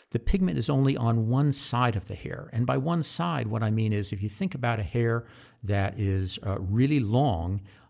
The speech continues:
uh, then, uh, it was only on the part of the hair that faced outward, not on the inner part of the hair that, t-, say, touched the animal's skin. So seeing half of the hair being colored was something that was entirely new. As far as we knew,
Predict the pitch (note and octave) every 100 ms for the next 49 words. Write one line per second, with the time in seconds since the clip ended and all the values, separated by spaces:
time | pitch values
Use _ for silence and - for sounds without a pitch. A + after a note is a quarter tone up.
0 | - G2+ G#2 - G#2+ G2 A#2 A#2 A#2 -
1 | G#2 A#2 A2+ A2+ G#2+ - D#3 F#3+ G3 F#3+
2 | F3+ B2+ C3 A#2+ - - E3+ E3 C#3+ G#2+
3 | B2+ B2 B2 - - - A2 - - B2+
4 | B2+ - - _ - A2+ - G#2 - -
5 | - _ _ _ - G#2+ A2+ - G#2+ G#2+
6 | G#2+ C#3+ D3 - G2 F2+ F2+ G2 F#2+ F#2
7 | F#2 F#2+ - - - - G2+ G2 F#2+ -
8 | B2+ - - A2+ G2+ G2 F#2 F2 - -
9 | - - _ - D3 - F#3+ G3 D#3+ -
10 | - - - F#3 G3 F#3+ D#3+ D3+ - C#3
11 | A#2+ G#2 A2 A#2+ A2 A2+ G#2+ - B2+ G2+
12 | F#2 - - - - D#3 C#3 C#3 C3 A2
13 | G#2 - D3 D#3+ C#3 A#2+ C#3 G#2+ G#2 -
14 | D#3 F#3 - C3+ A2+ C3 C#3+ G#2 G#2+ B2+